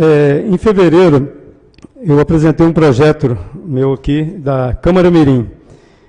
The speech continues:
E hoje, ele, até hoje ele está, teve uma pendênciazinha, o jurídico pediu que fizesse uma correção, já foi feito, já dei entrada, e pedi para que agilize isso, para que a gente possa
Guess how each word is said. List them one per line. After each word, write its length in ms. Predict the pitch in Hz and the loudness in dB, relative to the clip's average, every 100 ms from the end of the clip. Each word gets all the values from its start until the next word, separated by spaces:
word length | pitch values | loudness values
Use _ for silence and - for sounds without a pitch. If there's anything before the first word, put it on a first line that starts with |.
| _ | _
E 340 | 151 156 160 170 | -2 0 2 2
hoje, 300 | 156 151 170 | 2 2 2
ele, 300 | 160 151 151 | 2 2 0
até 180 | 143 156 | 0 2
hoje 220 | 151 147 | 2 2
ele 80 | 143 | -2
está, 500 | - 147 147 151 - - 180 | -2 0 0 -2 -6 -16 -10
teve 180 | - 143 | -2 -2
uma 60 | 143 | 0
pendênciazinha, 840 | 151 139 143 120 139 127 185 185 | 0 0 -2 -2 -6 -2 -2 0
o 40 | 139 | -2
jurídico 680 | 151 151 143 - 151 127 - - - - - - _ _ - | -2 -2 -4 -4 -2 -2 -4 -20 -20 -20 -20 -20 _ _ -6
pediu 280 | 143 127 147 | -4 0 -2
que 100 | - | -4
fizesse 360 | - 127 143 147 | -4 0 0 0
uma 80 | |
correção, 460 | 135 143 143 180 180 | 0 2 2 2 2
já 120 | 165 | 0
foi 180 | - 147 | 0 -2
feito, 380 | - 165 180 156 | 0 2 2 0
já 100 | 147 | 0
dei 120 | 147 | 0
entrada, 640 | 139 151 160 175 180 165 - - _ _ _ _ - _ _ _ | 0 0 2 2 0 -4 -10 -20 _ _ _ _ -20 _ _ _
e 480 | 160 147 160 165 180 - | -2 0 2 2 0 0
pedi 360 | 147 131 160 | 0 2 0
para 340 | 160 - 147 147 | -2 -2 -2 0
que 360 | 165 147 139 196 - - _ - | 0 -2 -2 -6 -16 -20 _ -4
agilize 580 | 135 165 185 175 123 | -2 2 2 0 0
isso, 260 | 135 147 - | 0 -2 -2
para 180 | 156 156 | -2 0
que 100 | 165 | 0
a 40 | |
gente 140 | 151 - | -2 -2
possa 460 | 156 143 - 156 | 0 0 0 -4